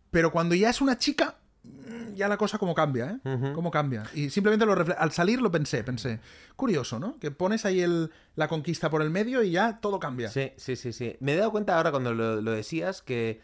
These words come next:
Speaker 2: con... Yo siempre intento, o sea, quiero ser como colega de la gente que no conozco. Es como...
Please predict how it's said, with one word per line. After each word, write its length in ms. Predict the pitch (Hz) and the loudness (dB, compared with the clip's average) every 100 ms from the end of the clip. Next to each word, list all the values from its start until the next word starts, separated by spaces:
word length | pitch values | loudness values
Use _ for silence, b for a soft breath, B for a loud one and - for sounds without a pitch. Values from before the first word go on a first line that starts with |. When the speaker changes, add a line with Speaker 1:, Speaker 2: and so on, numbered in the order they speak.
| b b _ | b b _
Speaker 2:
con... 720 | 131 127 123 120 117 117 107 - | 0 2 2 -2 -4 -4 -6 -12
Yo 180 | 117 180 | -4 -4
siempre 340 | 180 220 214 196 | 0 -2 0 -2
intento, 520 | 156 175 175 175 180 | -2 -2 -2 0 0
o 540 | 165 139 123 107 - - | 2 0 -2 -6 -12 -14
sea, 260 | 156 139 - _ _ - b b b - | -12 -12 -14 _ _ -20 b b b -6
quiero 160 | 190 | -4
ser 140 | 196 214 | -4 -4
como 220 | 208 165 | -2 0
colega 400 | 139 120 107 - - | 2 0 -2 -12 -8
de 160 | 123 | -4
la 100 | 120 | -4
gente 300 | - 117 104 | -4 -8 -8
que 80 | 117 | -8
no 100 | 113 | -6
conozco. 460 | 110 110 - 92 80 | -6 -8 -10 -14 -12
Es 100 | 123 | -10
como... 420 | - 170 156 151 | -4 0 0 -2